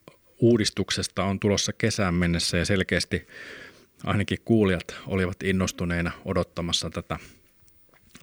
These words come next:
tätä esitystä. Sinänsä siellä oli sitten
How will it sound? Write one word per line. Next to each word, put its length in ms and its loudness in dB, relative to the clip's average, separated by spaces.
tätä 320 2
esitystä. 720 -4
Sinänsä 360 2
siellä 280 6
oli 100 4
sitten 240 -8